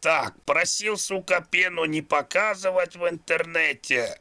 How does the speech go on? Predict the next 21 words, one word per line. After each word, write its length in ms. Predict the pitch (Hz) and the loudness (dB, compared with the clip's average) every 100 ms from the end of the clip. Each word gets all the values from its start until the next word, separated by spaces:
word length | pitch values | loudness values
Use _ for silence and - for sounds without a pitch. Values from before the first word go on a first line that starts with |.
| - | -8
Ничего 460 | 127 127 - 156 | -4 -2 -2 -2
никто 400 | 139 123 - 127 | -4 -8 -4 -2
не 180 | 123 120 | -2 -4
послушал. 1040 | 117 117 - 143 151 190 175 175 170 170 - | 0 0 0 -4 -4 -4 -4 -2 -2 -2 -6
Значит, 500 | - - - - 120 | -6 -4 -2 -2 -4
бан. 380 | 101 101 - 107 - - | -4 -6 -6 -12 -20 -14
То 100 | 107 | -12
есть, 320 | 78 78 - | -12 -8 -8
ну, 100 | 113 | -8
бан 400 | 92 101 127 95 - | -6 0 0 -2 -6
чучелу. 680 | - 98 - - 110 - - _ _ _ _ _ _ _ _ - | -8 -8 -8 -8 -10 -16 -20 _ _ _ _ _ _ _ _ -4
Вот 220 | 135 147 | 0 0
это 360 | 160 156 - 147 | 2 0 2 0
что? 600 | - - 143 120 98 62 - _ _ _ _ _ _ _ _ _ _ _ _ _ _ _ - - | 0 -4 0 0 -2 -10 -20 _ _ _ _ _ _ _ _ _ _ _ _ _ _ _ -12 0
Это 400 | 131 127 123 120 | 0 2 0 -2
тоже 480 | - 165 160 151 | -4 -4 -2 -2
бан. 540 | 143 127 139 135 107 101 - | -2 0 2 2 -4 -12 -10
Это 420 | 87 98 - - - | -8 -8 -8 -12 -6
тоже 400 | 131 143 135 131 | -2 -2 -2 -4
бан, 420 | 113 127 113 104 | -2 -2 -2 -4
сука. 720 | - 113 92 - - 53 - | -6 -6 -10 -12 -8 -8 -8